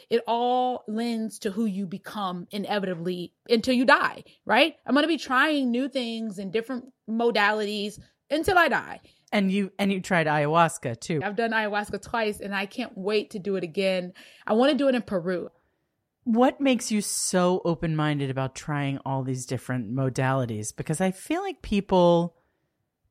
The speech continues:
Speaker 2: get locked into, "This is gonna work for me and this isn't gonna work for me."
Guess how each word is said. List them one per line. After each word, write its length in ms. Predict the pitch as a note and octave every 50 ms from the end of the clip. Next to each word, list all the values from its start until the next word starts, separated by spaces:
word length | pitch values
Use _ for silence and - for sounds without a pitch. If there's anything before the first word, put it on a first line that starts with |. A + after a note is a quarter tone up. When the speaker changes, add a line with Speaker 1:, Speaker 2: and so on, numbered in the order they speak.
| - C#3 B2
Speaker 2:
get 280 | - F#3 F3 F3 - D#3+
locked 440 | D3+ D3 D3 D3+ D3+ D3+ - -
into, 360 | E3 D#3 D#3 D#3 C#3 - D3+ -
"This 220 | D3 G3 G#3 A3
is 80 | A#3+ A3
gonna 140 | A#3 A3 G#3
work 140 | F#3+ F3+ D#3+
for 80 | - F3+
me 140 | E3 D#3+ C#3+
and 140 | C3 C3+ C3
this 200 | D3 C3 - -
isn't 260 | - E3 C3+ C#3+ C#3 A#2+
gonna 180 | B2+ A#2 A2+ A2
work 240 | G2+ F2 D#2+ -
for 160 | _ - - -
me." 300 | F2+ - _ - A2